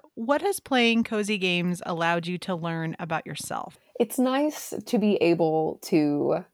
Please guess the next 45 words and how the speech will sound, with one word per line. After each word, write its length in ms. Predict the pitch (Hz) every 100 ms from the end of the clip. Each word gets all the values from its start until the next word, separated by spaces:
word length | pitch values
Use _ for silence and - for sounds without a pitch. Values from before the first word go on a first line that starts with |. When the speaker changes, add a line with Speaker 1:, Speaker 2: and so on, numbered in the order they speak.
| _
Speaker 2:
really 560 | 175 208 208 220 226 247
relax 760 | 190 180 160 - - - -
because, 500 | 180 202 208 175 165 -
again, 540 | 185 220 214 208 202 - _ _ _ _ _
these 200 | 226 226
games 360 | 214 208 247 -
don't 280 | 180 202 214
really 280 | 170 175 185
get 220 | 165 156
stressful. 640 | - 127 156 - - - -
Even 340 | 190 202 208
with 200 | 196 202
the 100 | 190
little 240 | 175 180 180
combat 560 | - 160 160 156 -
that 120 | 170
happens 400 | 165 160 165 160
in 80 | 156
Stardew 380 | 156 147 135 -
Valley, 440 | - - - - 208 - _
does 160 | 156 165
it 100 | -
make 160 | 165
my 160 | 180 165
heart 260 | 160 165
race? 420 | 190 196 214 208 -
Yes. 560 | 151 156 - - - - - - _
Am 100 | 180
I 120 | 190
actually 400 | 165 170 165 180
stressed 380 | 180 - 170 -
Speaker 1:
<laughs> 0 |
Speaker 2:
out? 320 | 170 208 208
No. 540 | 190 180 175 - - 214
<laughs> 680 | 302 - - - - 349 -
And 480 | 190 190 190 190 -
so 140 | 254
it's 140 | 240 247
nice 220 | 262 254
to 60 |
be 140 | 208 220
able 220 | 220 202
to 240 | - 170 165
just 240 | 151 -
kinda 460 | 175 170 165 175